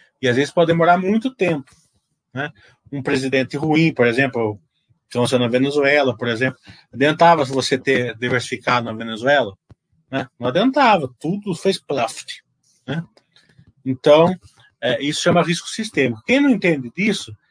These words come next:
ele se sente confortável diversificando e, na verdade, ele não tá, é,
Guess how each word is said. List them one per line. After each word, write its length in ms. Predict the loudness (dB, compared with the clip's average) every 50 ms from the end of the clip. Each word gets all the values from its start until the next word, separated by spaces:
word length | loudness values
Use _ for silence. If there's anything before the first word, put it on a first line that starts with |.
| _ _ _ _ _ _
ele 140 | -8 -6 -6
se 160 | -6 -6 -6
sente 280 | -2 0 0 -2 -2 0
confortável 760 | 2 2 2 4 4 2 2 2 2 2 2 2 2 0 -2
diversificando 1000 | -4 -6 -6 -6 -6 -8 -10 -10 -12 -12 -8 _ 0 0 2 0 0 -2 -6 -10 -14 _ _ _ _ _ _ _ _
e, 60 | -6
na 100 | -4 0
verdade, 380 | 2 2 4 4 4 4 4 2
ele 120 | 0 0
não 120 | 0 -2 -4
tá, 380 | 0 2 4 4 4 4 2 -2 -8 _ _ _ _ _ _ _ _ _ _ _ _
é, 380 | -10 -6 -4 -2 -2 -2 -2 -4